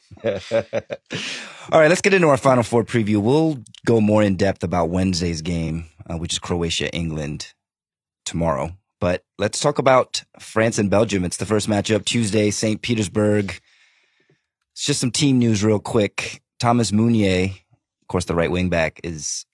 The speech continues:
out on yellow cards. So I hear Roberto Martinez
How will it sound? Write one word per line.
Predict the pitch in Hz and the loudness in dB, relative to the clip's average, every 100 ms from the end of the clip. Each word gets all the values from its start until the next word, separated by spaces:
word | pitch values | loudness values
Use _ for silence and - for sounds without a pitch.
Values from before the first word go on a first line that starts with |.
| - | 0
out | 95 82 - - | 2 2 -4 -8
on | - 90 | -6 -4
yellow | 87 85 82 | -2 -2 -4
cards. | - 87 76 78 - - - | -2 0 0 -4 -8 -10 -10
So | - 90 82 82 78 - | -6 -2 -2 -2 -4 -8
I | - 90 | -10 -4
hear | 104 92 | -2 0
Roberto | 85 90 90 | -2 -2 -2
Martinez | 85 - 95 85 82 76 - - | -4 -6 -6 -4 -4 -6 -8 -10